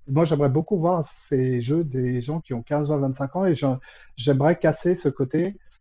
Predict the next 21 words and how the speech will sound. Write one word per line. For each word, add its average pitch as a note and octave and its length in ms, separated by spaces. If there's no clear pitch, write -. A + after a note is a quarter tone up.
euh, C3 400
des C#3 280
jeux D3 180
de, C3 300
des C3 160
jeux D#3 160
des C#3+ 160
darons, C#3+ 320
quoi. B2+ 260
Euh, B2 300
un D#3 140
God C#3+ 180
of D3 180
War, G3+ 200
même C#3+ 160
si - 140
j'ai C3+ 100
trouvé C3 180
ça B2 220
super - 400
cool, F3 280